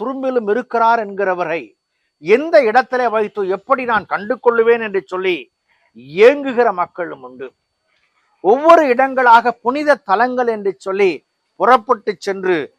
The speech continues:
அங்கு ஆண்டவர் இருப்பார் நம்பிக்கையோடு செல்லுகிற மக்களும் உண்டு. ஆனால் ஆண்டவர் மனிதனை அலக்களிக்க விரும்பவில்லை. அவன் எப்பொழுதும் சிந்திக்காத ஒரு இடம் அவனுடைய இருதயம்.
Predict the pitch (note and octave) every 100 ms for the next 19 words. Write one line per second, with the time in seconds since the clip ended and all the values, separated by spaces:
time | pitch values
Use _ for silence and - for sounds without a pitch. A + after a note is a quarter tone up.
0 | _ - F#3 C#4 D4 C#4+ G3+ A#3+ A#3+ A3
1 | F#3 G3 F3+ D3+ E3+ A#3+ C4 - B3 A#3+
2 | A#3 - G3 F#3 F3+ D3+ - _ A#2+ C#3
3 | - G#3+ F#3+ E3 C3 C3+ C#3 G#2+ _ _
4 | _ - B2 A#2+ F3+ B2 _ _ _ _
5 | _ _ D3 A3 A#3 G#3 F3+ E3+ C#3 -
6 | _ _ _ C3+ D#3+ A3+ C4 B3 A3 F#3
7 | C#3+ F3 A3+ - A3 G3+ - F3+ D3+ C#3
8 | B2+ A#2+ A2 G#2+ G2+ _ _ _ _ _
9 | _ - G3 G#3 G#3 A3+ - - D4+ D4
10 | D4+ - G3+ B3 C#4 G#3 B3+ C4+ D4+ C4+
11 | A3 G3+ G#3 A#3 F#3+ E3+ D3+ D3+ D3 C3+
12 | A2+